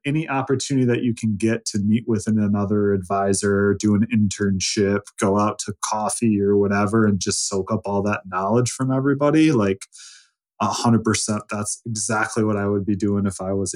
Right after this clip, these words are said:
in your shoes. And then, you know, lastly, don't be afraid to fail, because each and every one of us as advisors have failed at some point.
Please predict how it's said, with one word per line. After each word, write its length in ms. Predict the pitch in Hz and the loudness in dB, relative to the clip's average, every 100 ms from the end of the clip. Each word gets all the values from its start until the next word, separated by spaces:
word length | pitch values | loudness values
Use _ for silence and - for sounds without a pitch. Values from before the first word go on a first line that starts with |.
| - | -6
in 260 | 104 101 95 | -6 -4 -6
your 220 | 98 98 | -4 -4
shoes. 680 | - - 101 107 120 - - - _ _ _ - | -4 -2 0 2 0 -2 -10 -16 _ _ _ -4
And 240 | 110 110 | 0 2
then, 480 | 110 104 104 107 113 - | 2 2 2 2 0 -2
you 60 | |
know, 120 | 107 98 | 0 0
lastly, 460 | 92 95 101 - | -2 -2 -2 -2
don't 320 | 120 104 127 | 0 0 -2
be 100 | 113 | 0
afraid 340 | 117 - 110 101 | -2 0 -2 -2
to 60 | |
fail, 380 | 95 - 104 101 | -4 -6 -2 -2
because 420 | 95 90 101 95 - | -2 -6 -6 -8 -6
each 260 | 120 117 - | -4 -4 -2
and 140 | 110 - | -2 -2
every 240 | 104 104 101 | -4 0 0
one 280 | 95 92 95 | 0 -2 -2
of 120 | 101 | -2
us 220 | 104 - | -2 -2
as 100 | 101 | -6
advisors 640 | 92 87 87 92 110 110 98 | -8 -10 -8 -4 0 0 0
have 140 | 92 | -6
failed 340 | - 98 101 | -4 -2 0
at 120 | 113 - | 0 -2
some 240 | 120 113 - | 0 -2 2
point. 300 | 127 123 | 2 2